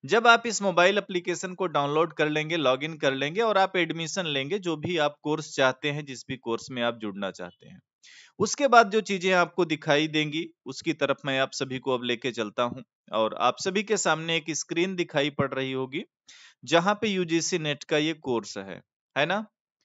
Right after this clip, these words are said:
अब इसमें हम लोग सबसे पहले कंटेंट पे चलते हैं। कंटेंट पे आके आप देखेंगे तो ये poverty and unemployment के रिकॉर्डेड लेक्चर यहाँ पे अवेलेबल हैं,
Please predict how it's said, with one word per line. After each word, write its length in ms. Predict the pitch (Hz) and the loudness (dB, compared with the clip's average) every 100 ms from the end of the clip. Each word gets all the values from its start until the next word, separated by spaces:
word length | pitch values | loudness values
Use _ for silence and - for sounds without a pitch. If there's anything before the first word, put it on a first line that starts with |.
| _ _ - | _ _ -4
अब 140 | 214 | -2
इसमें 280 | 233 - 240 | 0 -2 0
हम 160 | 220 208 | 2 2
लोग 140 | 214 | 2
सबसे 280 | 214 185 208 | 0 -2 -2
पहले 300 | 196 185 202 | 2 2 2
कंटेंट 520 | - 156 143 151 139 - | 2 0 2 -2 -2 -6
पे 80 | |
चलते 340 | 120 98 92 92 | -6 -6 -8 -12
हैं। 240 | 101 95 - | -12 -16 2
कंटेंट 500 | 170 190 220 233 220 | 4 4 2 0 0
पे 120 | 214 | 4
आके 260 | 196 185 202 | 4 4 4
आप 160 | 185 | 4
देखेंगे 540 | 175 170 - 185 180 202 _ _ _ _ _ _ _ _ | 4 0 0 -6 -6 -8 _ _ _ _ _ _ _ _
तो 340 | 185 143 - _ _ _ _ | 4 4 0 _ _ _ _
ये 340 | 135 175 185 175 | 2 4 6 8
poverty 460 | 165 165 180 208 214 | 8 8 2 0 -2
and 180 | 170 175 147 | -2 0 -2
unemployment 760 | 156 160 151 147 147 165 170 | -2 -4 4 4 4 0 -4
के 140 | - 165 | -2 0
रिकॉर्डेड 500 | 151 151 139 156 147 | 4 4 4 2 0
लेक्चर 340 | 143 - 147 | -2 0 0
यहाँ 220 | 147 143 | 2 0
पे 160 | 143 156 | 2 0
अवेलेबल 480 | 143 143 139 143 143 | 2 0 0 0 -2
हैं, 200 | 160 | -10